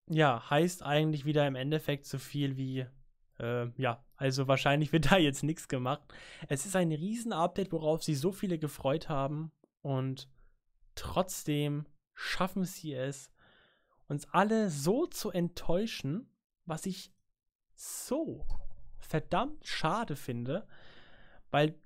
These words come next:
ich weiß nicht, wie sie auf manche Ideen kommen, also wie das hier überhaupt alles gemacht wird und geplant wird und wer die D-R-Preise bestimmt. Hier haben wir es doch. Also,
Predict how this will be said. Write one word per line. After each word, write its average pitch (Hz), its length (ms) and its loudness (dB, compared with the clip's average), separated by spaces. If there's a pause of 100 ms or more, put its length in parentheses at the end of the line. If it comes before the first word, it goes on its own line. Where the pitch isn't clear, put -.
(480)
ich 175 640 -8
weiß 202 440 4
nicht, 214 540 -2
wie 185 300 -2
sie 214 160 0
auf 175 220 4
manche 180 320 0
Ideen 156 460 -2
kommen, 214 260 2
also 151 260 0
wie 170 80 -2
das 185 220 0
hier 165 140 -2
überhaupt 147 360 -2
alles 143 240 -4
gemacht 151 440 -4
wird 160 100 -4
und 143 160 -2
geplant 170 640 0
wird 160 180 2
und 147 260 -4 (380)
wer 143 200 4
die 156 120 0
D-R-Preise 143 720 2
bestimmt. 139 440 -6
Hier 170 160 4
haben 139 120 6
wir 131 60 0
es 127 100 -6
doch. - 200 -6 (480)
Also, 147 360 4